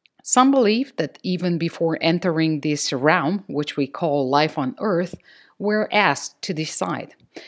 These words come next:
Now, leaving the esoteric component aside, the fact of the matter is that with our first breath, we've, uh, already taken our first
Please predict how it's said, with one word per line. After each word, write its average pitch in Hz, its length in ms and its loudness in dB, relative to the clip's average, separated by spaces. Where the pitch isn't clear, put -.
Now, 233 100 6
leaving 302 420 4
the 233 280 0
esoteric 185 800 -2
component 147 600 -4
aside, 156 640 -4
the 180 120 -2
fact 330 320 -2
of 202 100 -6
the - 80 -2
matter 160 420 -2
is 151 300 2
that 156 220 2
with 151 160 0
our 135 220 0
first 233 640 -2
breath, 147 520 0
we've, 131 520 0
uh, 131 360 2
already 143 400 4
taken 160 500 -2
our 131 240 -2
first 139 500 -6